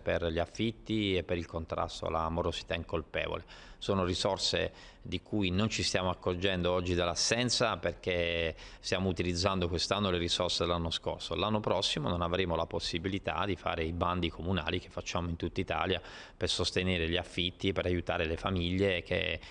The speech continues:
in maniera incolpevole non stanno pagando l'affitto.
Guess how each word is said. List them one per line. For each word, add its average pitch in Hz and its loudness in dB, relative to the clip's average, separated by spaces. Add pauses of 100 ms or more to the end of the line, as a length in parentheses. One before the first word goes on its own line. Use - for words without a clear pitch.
(140)
in 85 -2
maniera 90 2
incolpevole 85 0
non 82 -4
stanno 82 -4
pagando 80 -2
l'affitto. 78 -8